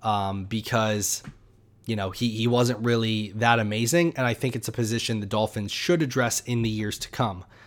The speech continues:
uh, whether that's through the draft, moving Solomon Kinley over, and on right guard, you know, getting a right guard or putting Michael Dieter there, whatever it may be. I'm not really a Eric Flowers fan. I'm not sold on him.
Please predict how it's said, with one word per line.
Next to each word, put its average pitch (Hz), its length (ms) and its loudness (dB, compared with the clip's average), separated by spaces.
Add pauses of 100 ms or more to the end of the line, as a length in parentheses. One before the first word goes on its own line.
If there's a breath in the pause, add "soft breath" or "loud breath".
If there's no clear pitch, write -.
(160 loud breath)
uh, 110 140 4
whether 113 280 2
that's 107 360 0
through 113 140 0
the 90 80 -8
draft, 131 480 2 (260 loud breath)
moving 123 300 2
Solomon 113 420 2
Kinley 143 420 2
over, 139 360 2
and 113 220 -2
on 107 160 -2
right 117 240 0
guard, 117 400 2 (300 loud breath)
you 110 120 -4
know, 92 200 -6 (320 soft breath)
getting 120 320 4
a 110 80 2
right 107 280 2
guard 131 360 6
or 110 60 0
putting 113 280 2
Michael 104 240 -2
Dieter 135 340 2
there, 135 200 4
whatever 139 420 4
it - 80 -4
may 147 180 2
be. 127 440 4 (1000)
I'm 120 200 2
not 127 180 4
really 123 380 4
a 104 440 0 (280)
Eric 131 220 2
Flowers 117 380 2
fan. 139 240 2
I'm 113 80 2
not 117 160 0
sold 110 280 0
on 92 120 -6
him. 87 220 -12